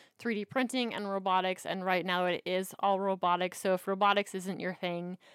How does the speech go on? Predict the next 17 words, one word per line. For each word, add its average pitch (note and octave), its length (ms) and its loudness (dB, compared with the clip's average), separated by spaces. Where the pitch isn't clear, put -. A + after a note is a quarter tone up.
I F#3+ 500 4
do G#3 160 2
apologize, F3+ 840 0
but F#3+ 120 2
it F3+ 320 -4
does F#3 400 4
rule F#3+ 280 0
my F#3+ 220 2
life F3+ 360 2
right G3+ 180 2
now. G#3+ 300 2
I F#3 140 4
eat, F#3 240 -6
sleep, F3+ 320 -6
and F#3 100 -6
drink F3+ 300 -6
robotics A3 560 0